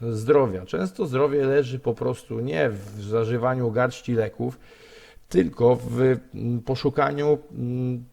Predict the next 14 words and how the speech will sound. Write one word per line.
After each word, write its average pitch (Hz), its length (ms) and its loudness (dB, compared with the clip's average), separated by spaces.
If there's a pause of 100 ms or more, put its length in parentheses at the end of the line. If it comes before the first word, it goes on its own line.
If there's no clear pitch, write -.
(140)
jakichś 131 300 -6
patologii, 139 600 4
choćby 110 280 -2
w 117 80 0
obrębie 131 320 2
kręgosłupa, 131 560 0
na 110 140 -2
prostowaniu 131 600 -4
tego 117 220 -4
kręgosłupa, 107 520 -6
zadbanie 120 580 -2
o 127 40 -2
postawę 123 440 -4
ciała 113 420 -2